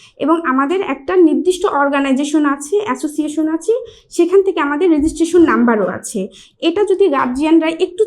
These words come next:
চেক করে তাহলে তারা চিনতে পারবে যে কে অকুপেশনাল থেরাপিস্ট কোয়ালিফাইড। একজন অকুপেশনাল থেরাপিস্ট কিন্তু শুধুমাত্র একজন বাচ্চাকে যে সার্ভিস প্রোভাইড করে এমনটা না। একজন অকুপেশনাল থেরাপিস্ট চাইল্ড থেকে শুরু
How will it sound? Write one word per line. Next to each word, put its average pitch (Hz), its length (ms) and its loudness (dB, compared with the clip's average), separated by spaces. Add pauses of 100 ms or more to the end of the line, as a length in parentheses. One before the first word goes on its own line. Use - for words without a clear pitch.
চেক 302 260 -4
করে 285 340 2 (280)
তাহলে 349 360 4
তারা 349 240 0
চিনতে 330 320 4
পারবে 294 340 0
যে 349 120 0
কে 349 220 -2
অকুপেশনাল 285 640 -2
থেরাপিস্ট 254 560 -4
কোয়ালিফাইড। 220 560 0 (140)
একজন 349 360 2
অকুপেশনাল 415 580 2
থেরাপিস্ট 240 640 -4
কিন্তু 370 180 4
শুধুমাত্র 392 600 2
একজন 349 340 2
বাচ্চাকে 285 680 -6
যে 262 320 -2 (300)
সার্ভিস 320 360 2
প্রোভাইড 285 280 -2
করে 339 160 -4
এমনটা 233 420 -2
না। - 260 -12 (320)
একজন 285 420 0
অকুপেশনাল 302 460 -2
থেরাপিস্ট 311 840 -2 (360)
চাইল্ড 349 380 4
থেকে 415 180 2
শুরু 294 280 2